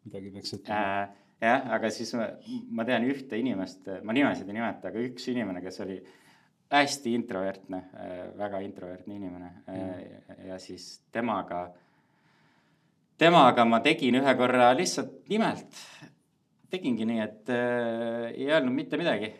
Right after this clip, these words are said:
Speaker 2: Ootasin, kuni tema midagi ütleb, sest ma teadsin, et me oleme väga sina peal,
Speaker 1: Mhm.
Speaker 2: äh, noh, see töökeskkonnas nii-öelda.
Speaker 1: Jah.
Speaker 2: Äh, ja siis ma, olime kahekesi liftis ja siis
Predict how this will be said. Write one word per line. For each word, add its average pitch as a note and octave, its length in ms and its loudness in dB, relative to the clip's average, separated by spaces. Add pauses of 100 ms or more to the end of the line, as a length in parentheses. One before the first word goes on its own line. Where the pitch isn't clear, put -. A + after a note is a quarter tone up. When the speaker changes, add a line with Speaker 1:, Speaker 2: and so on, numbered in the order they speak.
Speaker 2:
Ootasin, C#3+ 440 4
kuni A2 220 -2
tema C#3 220 2
midagi A#2 360 -2
ütleb, - 180 -10
sest - 160 -6
ma G#2+ 60 -4
teadsin, B2+ 420 4
et F#2+ 120 -10
me G2+ 100 -4
oleme G2 200 -4
väga A2 420 4
sina E3+ 320 -2
peal, G2 320 -2 (120)
Speaker 1:
Mhm. A2+ 140 0
Speaker 2:
äh, G2+ 300 -2
noh, G#2+ 120 -6
see A2 480 -8
töökeskkonnas G#2 1080 -4
nii-öelda. F#2+ 320 -8 (160)
Speaker 1:
Jah. G#2+ 180 -4 (380)
Speaker 2:
Äh, F#2+ 440 -4
ja G2+ 80 -8
siis G#2+ 200 -10
ma, G2 520 -4
olime A2+ 340 -2
kahekesi A2+ 520 -2
liftis G#2+ 480 -6
ja G2 100 -10
siis - 280 -12